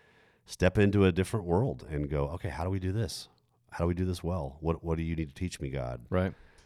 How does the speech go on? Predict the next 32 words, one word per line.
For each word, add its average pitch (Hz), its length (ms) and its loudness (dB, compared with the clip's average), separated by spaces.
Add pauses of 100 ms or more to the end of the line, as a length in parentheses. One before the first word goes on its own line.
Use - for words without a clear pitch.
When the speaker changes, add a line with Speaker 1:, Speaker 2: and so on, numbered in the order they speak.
(380)
Speaker 1:
Um, 80 200 0
to - 140 0
use 104 200 10
some 113 140 6
of 98 40 8
the 92 60 4
language 92 520 6 (120)
from 85 380 4 (160)
my 85 200 0
teaching 80 360 -4
yesterday, 73 640 0
you've 78 160 -6
got 76 140 2
a 69 40 -2
lot 69 180 0
of 82 60 0
new 85 140 4
information, 90 640 -2 (100)
Speaker 2:
Mm-hmm. 95 280 0 (200)
Speaker 1:
<laughs> - 600 -8
and 95 100 6
you 85 80 4
probably, 92 420 8 (220)
probably 107 320 8
on 69 120 2
most 82 220 4
days 69 220 -2
feel 78 120 -2
like 69 200 -2
you 67 120 -4
lack 67 360 -4
still. 64 400 -8